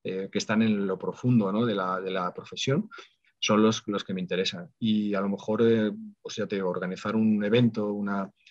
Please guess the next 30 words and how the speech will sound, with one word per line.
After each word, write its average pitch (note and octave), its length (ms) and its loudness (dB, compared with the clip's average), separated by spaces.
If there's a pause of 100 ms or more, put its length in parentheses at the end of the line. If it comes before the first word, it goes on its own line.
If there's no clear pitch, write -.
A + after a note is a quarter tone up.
(200)
una G#2+ 180 0
fiesta. A#2+ 280 2
Siempre B2 240 2
pongo C#3+ 240 6
el, C#3 100 2
el B2+ 160 -2
ejemplo C3+ 420 0
de G#2+ 340 0
Beer B2 260 2
and B2+ 120 2
Politics, C#3 640 0
esto - 220 -20
de F#2+ 300 -16
políticas G#2+ 520 -4
y A2+ 80 0
cervezas, A#2 640 -4 (460)
que - 100 -12
son G#2 220 -2
unos A2+ 380 2
chicos, A#2 520 -2
eh, F#2+ 400 -4
súper F2+ 340 -6
listos A2+ 440 -4
que - 80 -8
han G2 100 -2
montado G#2 300 -2
una, G#2 420 -2
un - 640 -4
formato, A#2+ 560 0 (540)
eh, F#2+ 580 -6